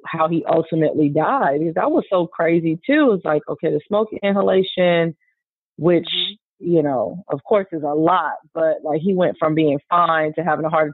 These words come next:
Speaker 1: attack and dying, like, in a matter of
Speaker 2: Right.
Speaker 1: minutes. And so we see,
Speaker 2: While she
Speaker 1: um,
Speaker 2: went to go
Speaker 1: like you
Speaker 2: get a
Speaker 1: said, there
Speaker 2: candy bar. <laughs>
Speaker 1: Right,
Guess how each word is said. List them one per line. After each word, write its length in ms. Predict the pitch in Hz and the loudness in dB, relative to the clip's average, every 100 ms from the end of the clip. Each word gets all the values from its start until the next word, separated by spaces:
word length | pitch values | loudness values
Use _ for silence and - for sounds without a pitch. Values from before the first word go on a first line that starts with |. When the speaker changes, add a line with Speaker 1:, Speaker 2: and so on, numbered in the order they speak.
| - | -2
Speaker 1:
attack 200 | 147 - | -2 -2
and 160 | 151 151 | -6 -4
dying, 300 | 156 156 - | -2 -2 0
like, 240 | 175 170 - _ _ - | 2 2 0 _ _ 2
in 260 | 180 175 - | 2 4 0
a 60 | 160 | 0
matter 320 | 160 160 160 | 2 2 2
of 160 | 113 151 | 0 -2
Speaker 2:
Right. 80 | |
Speaker 1:
minutes. 380 | 160 175 139 - _ - | 0 0 0 -4 _ -12
And 220 | 147 151 - | -12 -10 -4
so 360 | 156 151 151 151 _ _ _ | -2 0 -2 -4 _ _ _
we 220 | 160 170 - | 0 0 2
see, 220 | 170 160 | 2 4
Speaker 2:
While 180 | 156 160 | 4 2
she 60 | - | 0
Speaker 1:
um, 160 | 151 147 | -4 -4
Speaker 2:
went 160 | 147 | -4
to 60 | 202 | -2
go 100 | - | -2
Speaker 1:
like 120 | 196 | 0
you 100 | 190 | -2
Speaker 2:
get 100 | 165 | 2
a 40 | |
Speaker 1:
said, 80 | 160 | 2
there 140 | 160 170 | 4 0
Speaker 2:
candy 140 | 180 | 0
bar. 360 | 160 151 143 151 277 - - | -4 -4 -2 -4 -6 -14 -8
<laughs> 80 | 277 285 _ - 226 | -8 -8 _ -18 -12
Speaker 1:
Right, 760 | 277 427 508 508 523 494 226 | -2 0 0 0 2 2 0